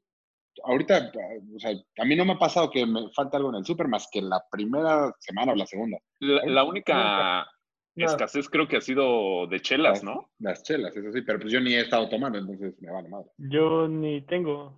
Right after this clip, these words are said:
Speaker 4: escasez porque tengo
Speaker 3: Ah.
Speaker 4: muchas.
Speaker 3: ¿Sabes a mí que sí me, qué me pasó? Obviamente ya acabé mi detox y me fui por chupe.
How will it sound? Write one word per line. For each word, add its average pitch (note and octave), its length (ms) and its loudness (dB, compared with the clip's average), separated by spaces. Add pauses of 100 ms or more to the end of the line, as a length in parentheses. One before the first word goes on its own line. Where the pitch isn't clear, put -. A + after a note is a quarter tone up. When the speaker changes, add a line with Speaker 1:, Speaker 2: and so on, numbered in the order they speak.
Speaker 4:
escasez C3+ 380 -6 (180)
porque C3 220 -8
tengo C3+ 240 -6
Speaker 3:
Ah. C3+ 80 -4
Speaker 4:
muchas. F#3 360 -4 (800)
Speaker 3:
¿Sabes G#3+ 220 6
a G3+ 60 6
mí G3+ 100 6
que G#3+ 120 2
sí G#3+ 120 2
me, G#3 160 4
qué F#3+ 140 4
me F#3+ 120 -4
pasó? D#3 500 0
Obviamente D#3+ 640 4
ya E3 100 4
acabé D#3+ 260 4
mi D#3+ 120 0
detox D#3 480 0
y C#3 120 -10
me B2 160 -8
fui C#3 160 -2
por C3+ 260 2 (180)
chupe. F3 200 0